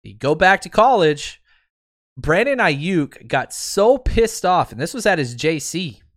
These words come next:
before he transferred to Arizona State. He was an All-American J C player, and they pulled him off special teams, and he flipped out. And he went after his coach. It was like, "This is total B-, B S. I need to be out there. I'm the best punt returner. I wanna play. I wanna play."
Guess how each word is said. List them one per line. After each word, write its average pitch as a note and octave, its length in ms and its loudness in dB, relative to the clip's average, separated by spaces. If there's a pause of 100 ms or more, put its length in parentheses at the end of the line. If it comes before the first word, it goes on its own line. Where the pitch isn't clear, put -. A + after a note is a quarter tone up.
(220)
before E3 300 0
he E3+ 100 -2
transferred C#3+ 460 -6
to B2+ 80 -4
Arizona A#2 400 -4
State. D#3 400 -4 (580)
He D#3+ 100 0
was E3 180 -2
an A#2+ 120 -6
All-American D3+ 1160 -2
J D#3 180 -2
C C3 220 -10
player, D#3 520 0
and B2 140 -8
they F#3 80 -2
pulled F#3 220 0
him E3 80 -4
off D#3 160 0
special F3+ 320 -4
teams, A#2 300 -10
and A2+ 140 -12
he G3+ 120 -6
flipped - 340 -4
out. B3 360 -2 (400)
And A2+ 80 -8
he F#3 80 -2
went C#4+ 180 0
after F#3+ 220 0
his C#3 100 -4
coach. A#3+ 300 -4
It - 40 -8
was C#3 140 -10
like, B2 160 -2
"This D4 140 -10
is - 60 -20
total E3+ 280 -4
B-, B3+ 240 -12
B B3 340 -8
S. B3 280 -4 (200)
I G3 120 0
need B3+ 160 -4
to G3 60 -10
be A3 180 -6
out G#3+ 140 -6
there. A3 120 -2
I'm F3+ 80 -6
the A2+ 60 -10
best - 340 -2
punt B3 180 -4
returner. A3 440 -6 (180)
I A3 140 2
wanna B3 200 2
play. D3 340 -2
I F#3+ 140 -4
wanna C4 200 -4
play." G3+ 420 -2